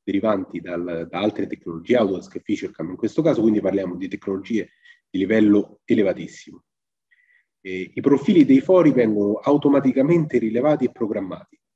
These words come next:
cosa che manualmente impiegherebbe, non so, dieci, quindici volte il tempo, lo stesso tempo. In questa maniera il risultato, in termini di percorsi utensili e output, sarà indipendente totalmente dal programmatore,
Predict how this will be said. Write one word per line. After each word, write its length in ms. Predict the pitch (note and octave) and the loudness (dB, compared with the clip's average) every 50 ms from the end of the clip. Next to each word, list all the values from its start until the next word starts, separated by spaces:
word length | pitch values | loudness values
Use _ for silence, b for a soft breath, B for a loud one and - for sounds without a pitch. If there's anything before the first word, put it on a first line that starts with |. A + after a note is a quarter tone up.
| _ _ _ _ _ | _ _ _ _ _
cosa 220 | - - G#2 - | -6 -2 -2 0
che 80 | F#2+ G2 | 0 0
manualmente 560 | G2 G#2 G2+ G#2 G#2+ A#2 B2+ B2+ A2 - A2+ | 0 0 0 2 2 4 4 2 2 2 -2
impiegherebbe, 540 | F#2+ F#2+ F#2 G#2 F#2 G2 F#2+ F#2 F2 F2+ F2+ | -4 -2 -4 -4 -2 -2 -2 -4 -4 -8 -10
non 120 | F#2+ F#2 | -12 -12
so, 140 | - - - | -12 -12 -14
dieci, 400 | F#2 G#2 A2 A2+ G#2+ G#2 - - | -2 2 4 4 4 4 0 -2
quindici 340 | G#2 A2 A2+ A2 G2 - A2+ | 0 0 0 0 0 -2 -2
volte 280 | G2+ G2+ G2 - - | -2 -2 -2 -4 -10
il 100 | F2+ - | -14 -10
tempo, 520 | _ F#2 F2+ E2+ E2 - - E2 E2 - _ _ | _ -8 -8 -8 -8 -12 -16 -16 -16 -16 _ _
lo 120 | _ F#2 | _ -20
stesso 340 | - - - - - - E2+ | -20 -20 -20 -20 -20 -20 -20
tempo. 260 | E2 - _ _ _ _ _ _ _ _ _ _ _ _ _ _ _ | -20 -20 _ _ _ _ _ _ _ _ _ _ _ _ _ _ _
In 60 | - | -6
questa 240 | - C3+ C3 - C#3 | -2 -2 0 2 2
maniera 240 | D#3 F3+ F#3 D#3 B2+ | 4 4 4 4 6
il 60 | A#2+ | 4
risultato, 540 | A#2+ A#2 C3+ C3 - - - G#2 G2 G2+ F#2 | 4 4 4 2 2 0 -2 -2 0 -2 -4
in 760 | F2+ - - _ _ _ _ _ _ _ _ _ _ _ _ | -6 -6 -12 _ _ _ _ _ _ _ _ _ _ _ _
termini 380 | - B2+ A2 A2 G#2+ G#2 G2 G2+ | -2 0 0 2 2 0 0 0
di 80 | G#2 | 0
percorsi 480 | G#2 G#2+ - - - C#3 B2 - - B2+ | -2 -2 -4 -2 0 0 0 2 0 0
utensili 380 | A#2+ A#2 G2+ - - - B2 | 0 0 -2 -2 -4 -2 0
e 60 | C#3+ D3+ | 2 2
output, 500 | E3 D#3 D#3 - - D#3 D#3 - - C3 | 2 2 -2 -2 -4 -4 -4 -4 -10 -6
sarà 360 | - B2+ A2+ G#2 F2+ - _ _ | -4 -4 -4 -4 -8 -12 _ _
indipendente 960 | C#3+ C#3 C#3+ C#3+ C#3 D3 C#3+ - C#3 C3+ C#3 D3+ D#3+ E3+ D#3+ D3+ - B2+ - | 0 0 0 0 0 -2 -2 0 0 0 0 2 2 2 0 0 -2 -6 -4
totalmente 560 | - D3 - C#3+ C#3 D3 D#3+ E3+ E3 - C#3 | -4 -2 -2 0 0 0 0 -2 0 0 0
dal 160 | B2 A2+ - | -2 -2 -4
programmatore, 760 | - - A2+ A2 A2+ A2 G#2+ G#2+ G2+ F#2 F2 D#2+ D#2+ - - | -4 -4 -2 -2 -2 -2 -2 -4 -6 -6 -8 -10 -12 -16 -20